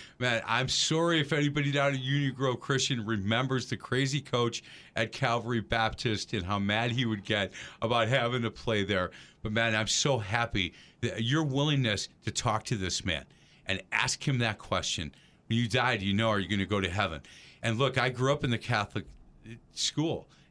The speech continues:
and I, I used to keep their, the shot clock in my head, because if I did three bad things today, but I did two good things, now, look, I'm only down one. I gotta be nice to the nuns, so now I'm even, but I get in a fight on the playground, so now I'm down one. It just, I,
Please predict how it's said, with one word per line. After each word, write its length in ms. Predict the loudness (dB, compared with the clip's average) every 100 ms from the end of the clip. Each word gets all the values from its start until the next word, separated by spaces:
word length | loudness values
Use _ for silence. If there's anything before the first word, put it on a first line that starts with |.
| -2
and 160 | 0 2
I, 320 | 2 0 0
I 180 | 2 2
used 340 | 2 0 -2
to 60 | -6
keep 300 | -4 -4 0
their, 200 | 0 0
the 260 | -2 -2
shot 360 | 0 0 0 -2
clock 340 | 0 0 0
in 100 | -2
my 160 | 0 2
head, 320 | 2 0 -2 -10 -20 -20 -6 -4
because 380 | 0 0 0
if 140 | 0 0
I 100 | 0
did 240 | 0 -2
three 280 | -4 -2 0
bad 340 | 2 2 2
things 320 | 0 0 0 -2
today, 320 | 0 0 0
but 160 | 0
I 80 | -2
did 220 | 0 -2
two 200 | -2 -2 0
good 260 | 0 2
things, 340 | 0 0 -2 -6 -16 -14 -10
now, 160 | -10 -10 -8 0
look, 260 | 0 2
I'm 140 | 2 2
only 180 | 2
down 380 | 2 2 2 2
one. 280 | 2 2 0 -8 -20 -20 -4
I 80 | 0
gotta 140 | 0
be 140 | 0 0
nice 260 | 0 0 -2
to 80 |
the 60 | 0
nuns, 380 | 2 2 2 0
so 160 | 0
now 240 | 0 0 2
I'm 140 | 2
even, 300 | 2 2 0
but 120 | 0
I 80 | 0
get 140 | -2 -4
in 80 |
a 40 | -4
fight 200 | -2 0
on 60 | -2
the 40 |
playground, 440 | 0 0 2 0
so 120 | 0 0
now 120 | -2
I'm 100 | -2
down 260 | 0 2
one. 220 | 2 0 -2 -10 -16 -8
It 140 | -4
just, 380 | 0 0 0 -4
I, 220 | -2 -2